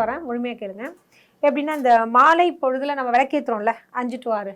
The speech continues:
அதே மாதிரி காலையில பார்த்தீங்கன்னா அஞ்சு to ஆறு காலையில சுவாமி கும்பிடுவாங்க. அதாவது இந்த சந்தி காலம் சொல்லுவாங்கல்ல, விடியற அப்பையும் அந்தி காலம் என்று சொல்லக்கூடிய சாயங்காலம், சூரிய அஸ்தமன காலமும் சூரிய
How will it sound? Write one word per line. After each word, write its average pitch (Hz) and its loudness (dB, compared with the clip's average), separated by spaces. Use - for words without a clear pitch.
அதே 320 8
மாதிரி 320 2
காலையில 302 8
பார்த்தீங்கன்னா 285 -2
அஞ்சு 262 -8
to 269 0
ஆறு 240 -2
காலையில 240 0
சுவாமி 226 -4
கும்பிடுவாங்க. 190 -12
அதாவது 311 6
இந்த 285 -2
சந்தி 330 0
காலம் 277 0
சொல்லுவாங்கல்ல, 226 -6
விடியற 269 -2
அப்பையும் 240 -4
அந்தி 294 -2
காலம் 277 4
என்று 240 -8
சொல்லக்கூடிய 240 -4
சாயங்காலம், 254 -2
சூரிய 277 -2
அஸ்தமன 262 -6
காலமும் 208 -6
சூரிய 320 0